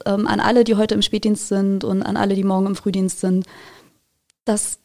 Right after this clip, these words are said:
könnte jetzt jederzeit soweit sein und wir müssen uns darauf vorbereiten, dass jetzt eben wirklich Krieg ist, äh, in der Ukraine und dass, äh, Putin den Angriff, äh,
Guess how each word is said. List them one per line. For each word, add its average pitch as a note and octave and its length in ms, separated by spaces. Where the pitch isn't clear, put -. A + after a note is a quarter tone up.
könnte A#3 240
jetzt G#3+ 280
jederzeit A3+ 420
soweit G3+ 260
sein G3+ 460
und G3 360
wir F#3+ 60
müssen G#3 200
uns G#3 100
darauf G3 220
vorbereiten, G3 520
dass F#3 140
jetzt G3 160
eben G3 220
wirklich G3 240
Krieg - 240
ist, - 420
äh, G3+ 400
in F#3+ 80
der F#3 140
Ukraine G#3+ 400
und G3+ 180
dass, G3 220
äh, G3+ 180
Putin G#3 460
den G3 280
Angriff, G#3 540
äh, G3+ 340